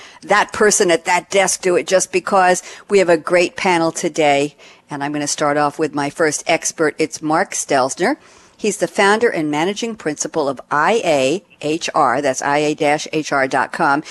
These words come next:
And Mark sent me a wonderful quote from Salvador Dali. I think this is Dali's first appearance on H R Trends with Game Changers, as well as Mark Stelzner's. And the quote is, "Have no fear of perfection. You'll never reach it."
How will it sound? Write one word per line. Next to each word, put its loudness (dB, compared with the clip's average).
And -2
Mark 2
sent 0
me 2
a 6
wonderful 4
quote 4
from -8
Salvador 4
Dali. 4
I 4
think -4
this -4
is -4
Dali's 6
first 2
appearance 2
on 4
H 2
R 4
Trends 2
with -6
Game 2
Changers, -2
as -4
well 2
as -4
Mark 0
Stelzner's. 0
And 2
the 2
quote 2
is, 0
"Have 2
no 6
fear 2
of 2
perfection. -2
You'll 4
never 4
reach 2
it." 4